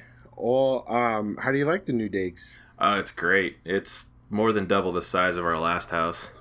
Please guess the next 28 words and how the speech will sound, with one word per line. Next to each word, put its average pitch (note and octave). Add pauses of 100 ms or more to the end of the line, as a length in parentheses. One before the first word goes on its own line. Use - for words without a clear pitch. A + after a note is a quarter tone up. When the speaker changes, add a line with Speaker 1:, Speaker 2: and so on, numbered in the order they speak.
(220)
Speaker 2:
<coughs> - (380)
Speaker 1:
Oh, C3
very B2+
nice. D#2+
Speaker 2:
Yeah, F2+
we G2
have F2+
all F2
kinds F#2
of F2
room. F2 (1000)
Speaker 1:
Cool. D3+ (800)
So, D#3 (100)
all C3
right. G2 (920)
I C3
think C#3+
we C#3
should -
talk C3
about A#2 (560)
the A2
Snapchat A#2+
you G#2
sent G2+
me G#2
yesterday, F2 (540)
'cause A2